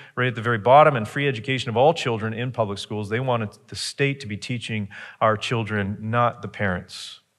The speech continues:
Well, a few observations to make from this. Uh, first of all, what could possibly go wrong with implementing this system?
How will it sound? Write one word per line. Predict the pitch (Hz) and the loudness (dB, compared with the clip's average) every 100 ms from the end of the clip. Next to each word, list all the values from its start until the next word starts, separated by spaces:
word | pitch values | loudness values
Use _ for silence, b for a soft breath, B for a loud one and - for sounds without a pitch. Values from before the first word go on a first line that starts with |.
| _ _ _ _ _ _ _ _ _ _ _ _ _ _ _ _ _ | _ _ _ _ _ _ _ _ _ _ _ _ _ _ _ _ _
Well, | 127 135 | 4 4
a | |
few | 131 139 | 4 6
observations | 135 127 131 107 117 123 123 101 | 6 6 4 0 2 2 -2 -4
to | 117 | -2
make | 110 120 120 | 0 0 0
from | 117 104 | -2 0
this. | 107 107 - - | 0 0 -6 -10
Uh, | - 107 101 101 | -2 0 0 -2
first | - 135 139 - | -4 -2 0 -2
of | 101 | 4
all, | 101 101 92 104 | 6 6 4 -2
what | 120 127 | -2 0
could | - | -2
possibly | - 104 - 98 107 | 4 4 2 -4 -4
go | 104 104 | -2 0
wrong | 104 113 107 | 4 4 2
with | 92 | -4
implementing | 104 95 104 101 101 110 107 | -6 -6 -6 -6 -6 -6 -6
this | 107 | -8
system? | - 143 - 85 82 | -8 -10 -10 -12 -14